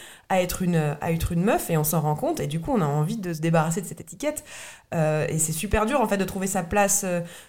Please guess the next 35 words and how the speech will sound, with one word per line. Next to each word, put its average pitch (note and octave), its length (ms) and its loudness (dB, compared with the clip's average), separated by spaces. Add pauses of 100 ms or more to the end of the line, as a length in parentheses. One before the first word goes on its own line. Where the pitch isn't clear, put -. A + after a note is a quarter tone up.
euh, E3 400 2
dans E3 160 4
ce E3+ 80 -2
contexte E3+ 400 0
très G3+ 160 0
binaire G3 420 4
de, F3+ 140 2
en D#3+ 100 4
fait, F#3 340 -2 (380)
euh, E3 540 4 (140)
au E3+ 80 -2
collège F3+ 320 0
lycée A#3 440 4
on, F3+ 200 2
on E3+ 40 0
t'explique F#3 360 -2
voilà F3+ 240 6
être F#3+ 180 0
une D#3+ 80 0
fille, F#3+ 400 -2
euh, D#3 180 4
c'est, E3 380 2
euh, D#3 60 4
peut-être D#3+ 260 0
mettre D3+ 120 2
des D3+ 80 0
petites D#3 200 -6
jupes, E3 180 0
des D#3+ 120 0
petits D#3 280 -6
hauts, F3 180 0
d'être D#3+ 180 2
jolie, F3 580 0
euh, D#3+ 80 2 (400)
euh, D3 680 -2